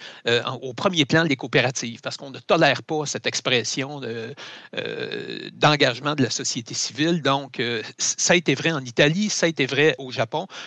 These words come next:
Donc, durant la Deuxième Guerre mondiale, ces coopératives-là, euh, originellement appuyées sur un sociétariat fort, ont été soit détruites, soit instrumentalisées pour être en contrôle total de l'État. Donc, on remet ça à zéro,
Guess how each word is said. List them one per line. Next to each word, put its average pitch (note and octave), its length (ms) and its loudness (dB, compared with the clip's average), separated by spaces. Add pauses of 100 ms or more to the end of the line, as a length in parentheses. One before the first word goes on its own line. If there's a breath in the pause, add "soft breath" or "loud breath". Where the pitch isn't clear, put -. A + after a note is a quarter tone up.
(120)
Donc, C#3+ 140 -4
durant D3+ 200 0
la C#3 100 4
Deuxième C3+ 280 -4
Guerre B2+ 160 2
mondiale, C3 480 0
ces C3 200 -2
coopératives-là, C#3+ 800 -2 (440 loud breath)
euh, A#2+ 400 -2 (100)
originellement C#3 840 2
appuyées C3 420 -4
sur - 180 -6
un A#2+ 100 -8
sociétariat B2 720 -2
fort, D3 400 4
ont B2 100 -6
été A#2+ 240 -4
soit D#3+ 380 0
détruites, C#3 480 -4
soit D#3+ 340 0
instrumentalisées B2+ 840 -2
pour B2 160 -4
être C3+ 100 -2
en B2 100 -2
contrôle B2 360 -12
total C#3 420 2
de A#2+ 100 -8
l'État. A2 300 -4 (640)
Donc, F#3 220 4
on F3+ 40 6
remet F3 220 4
ça - 240 4
à D3+ 100 8
zéro, D#3 400 2